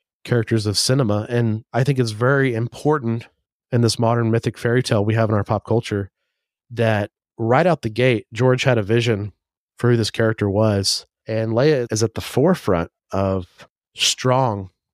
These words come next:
characters, right? Especially she's like a feminist icon for a reason, because everything Leia has, she's, she's earned and she's shown to the audience. And like I said, she saves Han and Luke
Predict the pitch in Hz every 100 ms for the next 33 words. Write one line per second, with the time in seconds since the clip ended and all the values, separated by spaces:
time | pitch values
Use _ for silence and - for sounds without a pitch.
0 | _ - 120 131 104 101 107 113 117 -
1 | 127 - 131 113 101 _ _ - 135 131
2 | 113 - 127 120 107 101 120 - 107 101
3 | 95 - 104 120 117 104 104 110 104 95
4 | - - 127 156 165 135 120 123 117 110
5 | 110 117 117 - 117 107 - - - 117
6 | 104 101 110 120 123 127 117 117 - 101
7 | - - - - - - 123 127 120 104
8 | 98 107 120 147 - - - _ 113 113
9 | 113 110 104 _ _ _ _ 123 127 -
10 | 127 101 - - - 151 170 - 131 117
11 | 131 120 107 127 113